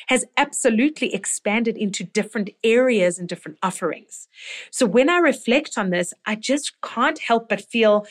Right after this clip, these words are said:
so absolutely certain that this is something that everyone needs to do if you want to create goals for yourself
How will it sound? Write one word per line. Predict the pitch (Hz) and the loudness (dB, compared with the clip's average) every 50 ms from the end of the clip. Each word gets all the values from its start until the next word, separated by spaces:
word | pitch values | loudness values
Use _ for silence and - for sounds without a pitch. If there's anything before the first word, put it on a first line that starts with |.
| - - - - - - _ - | -16 -20 -20 -20 -20 -20 _ -12
so | - - - - - - 311 285 277 285 302 311 349 403 403 - _ _ _ _ _ - | -10 -8 -8 -8 -2 2 4 4 6 6 4 4 2 0 -2 -6 _ _ _ _ _ 0
absolutely | 285 285 311 311 - - - - - 320 254 254 247 247 240 - 247 208 | 0 0 0 -2 -4 -6 -4 -2 0 0 2 2 0 0 -2 -4 -4 -4
certain | - - - - 277 254 269 262 262 - - 202 208 | -4 -4 -2 2 4 4 4 2 0 -4 -6 -4 -2
that | 208 202 202 _ - | -4 -4 -4 _ -6
this | 240 247 277 254 - - - | -4 -2 -2 -2 -4 -6 -4
is | 311 294 - | -4 -4 -4
something | - - 240 220 220 220 240 233 226 | -2 -2 -2 -2 -2 -2 -2 -2 -2
that | 208 196 - _ - | -2 -4 -6 _ -2
everyone | 254 247 247 - 311 311 277 277 262 226 202 | -2 -2 -2 -2 -2 0 0 0 0 0 0
needs | 214 208 214 190 - - | 0 -2 -2 -4 -10 -12
to | - - | -12 -10
do | 170 - 277 302 - | -4 0 0 2 2
if | - 233 214 - | 0 -2 -4 -2
you | 208 220 214 | -2 -2 0
want | 185 180 175 180 196 202 226 277 294 - - - - - - - _ - | 0 -2 0 0 2 2 2 0 -2 -4 -8 -14 -18 -20 -20 -18 _ -4
to | - 294 | -4 -2
create | 302 - 302 285 277 277 | 0 2 2 2 2 2
goals | - 220 196 208 208 - | 4 4 4 4 2 0
for | - 202 | -2 -4
yourself | 196 185 190 - - - | -2 -2 -2 -2 -4 -4